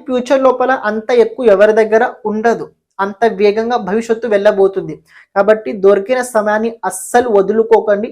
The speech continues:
ఎంత కఠినమైన పరిస్థితి అయినా కానివ్వండి. ఆరోగ్యం తర్వాత స్కిల్ పైన ఎక్కువ ఫోకస్ చేయండి, మీకోసం బాగానే ఉంటది. మనీ, ఆర్థిక క్షేత్రం ఎలా ఉండబోతుంది?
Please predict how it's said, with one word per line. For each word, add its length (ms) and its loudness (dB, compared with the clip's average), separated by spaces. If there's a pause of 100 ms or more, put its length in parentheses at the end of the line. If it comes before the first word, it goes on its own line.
(100)
ఎంత 180 -8 (180)
కఠినమైన 440 -4 (160)
పరిస్థితి 320 -2
అయినా 200 -2
కానివ్వండి. 480 0 (560)
ఆరోగ్యం 440 2 (120)
తర్వాత 300 4 (120)
స్కిల్ 340 -8
పైన 200 0
ఎక్కువ 240 -8
ఫోకస్ 320 -4
చేయండి, 340 -4
మీకోసం 400 -6
బాగానే 320 0
ఉంటది. 280 -14 (760)
మనీ, 360 2 (340)
ఆర్థిక 340 -2
క్షేత్రం 400 0
ఎలా 180 6
ఉండబోతుంది? 580 -2